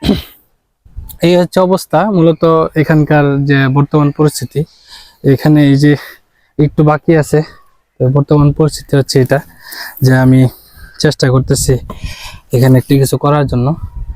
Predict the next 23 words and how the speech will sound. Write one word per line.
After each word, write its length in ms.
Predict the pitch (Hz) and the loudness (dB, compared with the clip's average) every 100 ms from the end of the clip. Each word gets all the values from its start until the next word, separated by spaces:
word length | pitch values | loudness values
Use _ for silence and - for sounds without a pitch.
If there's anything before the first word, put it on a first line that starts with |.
| - - - - | -16 -20 -14 -4
বাসা 260 | 139 135 139 | -2 0 -2
থেকে, 280 | - 135 139 | 0 0 2
আহ, 520 | 139 135 135 135 131 | 2 2 0 0 0
ঢাকায় 340 | 127 127 143 143 | -2 -2 -2 0
যেহেতু 280 | 143 127 | 0 0
থাকি, 360 | 135 139 127 127 - - - _ _ - | -4 -4 -2 -4 -4 -12 -14 _ _ -8
তো 240 | 127 127 123 | -2 0 2
আমি 220 | 123 123 | 0 -2
সপ্তাহে 560 | - 127 - 131 131 | -2 -4 -2 0 0
একবার 260 | 135 139 139 | 0 0 0
আসতে 240 | 135 - 123 | -2 -2 -2
পারবো। 280 | 117 120 156 _ - - - _ | -2 -4 -8 _ -20 -20 -20 _
তো 60 | - | -2
আশা 220 | 180 202 | 0 0
করি 160 | 202 214 | 2 2
সপ্তাহে 360 | 170 156 190 | 0 -2 0
একবার 200 | 185 180 180 | 2 2 2
আসলে 360 | - 151 151 | 0 0 2
আমি 520 | 156 147 139 135 131 135 | 2 2 0 0 -4 -6
এখানে 280 | 127 135 127 | -2 -2 0
মেনটেন 500 | 123 127 127 131 123 | 0 0 0 -2 -4
করতে 300 | 156 160 175 | -2 -2 0
পারবো। 320 | 139 110 - | -2 -4 -12